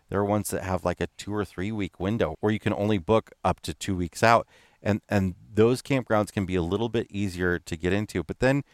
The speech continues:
if you really need a site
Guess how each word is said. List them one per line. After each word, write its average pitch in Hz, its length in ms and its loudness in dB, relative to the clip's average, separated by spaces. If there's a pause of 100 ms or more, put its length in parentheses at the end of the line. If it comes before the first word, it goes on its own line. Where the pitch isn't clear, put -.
(280)
if 110 220 -2
you 117 120 -4
really 120 480 0
need 110 540 -2
a 95 140 0
site 95 580 2